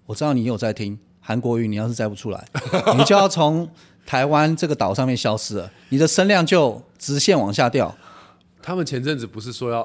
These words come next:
Speaker 2: 呃，昨天吧，还前天不是说要办一个什么造势活动嘛，
Speaker 1: 哦。
Speaker 2: 然后就期待说，哎，可以
Speaker 1: 会大合体。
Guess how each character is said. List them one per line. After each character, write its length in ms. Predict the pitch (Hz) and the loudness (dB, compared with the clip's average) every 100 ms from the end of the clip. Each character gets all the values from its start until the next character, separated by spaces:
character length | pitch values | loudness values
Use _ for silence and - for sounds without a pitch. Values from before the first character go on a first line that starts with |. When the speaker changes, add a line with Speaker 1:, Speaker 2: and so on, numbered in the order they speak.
| 117 | -6
Speaker 2:
呃， 120 | 117 _ | -14 _
昨 220 | - 117 | -12 -10
天 240 | 127 135 131 | -8 -10 -8
吧， 140 | 120 | -8
还 140 | 98 104 | -8 -12
前 220 | 120 98 | -12 -12
天 140 | 117 | -12
不 140 | 107 107 | -12 -12
是 100 | 120 | -12
说 160 | - | -8
要 100 | 120 | -8
办 280 | 113 127 110 | -6 -8 -8
一 80 | 104 | -10
个 100 | 98 | -14
什 120 | 87 | -16
么 100 | 85 | -18
造 220 | 82 117 104 | -14 -12 -10
势 200 | - 107 | -10 -12
活 240 | 92 80 | -14 -18
动 160 | - 95 | -12 -12
嘛， 60 | 87 | -8
Speaker 1:
哦。 120 | 123 110 | -6 -6
Speaker 2:
然 80 | 98 | -6
后 60 | |
就 100 | 113 | -10
期 280 | 117 - 98 | -8 -8 -8
待 200 | 113 104 | -10 -12
说， 480 | 95 117 104 98 98 _ _ _ _ | -12 -12 -10 -10 -12 _ _ _ _
哎， 320 | 95 92 87 87 | -16 -14 -14 -16
可 100 | - | -2
以 40 | 180 | 0
Speaker 1:
会 100 | 180 | 2
大 260 | 170 131 | 0 -2
合 180 | 107 110 | -6 -8
体。 260 | - 101 | -8 -14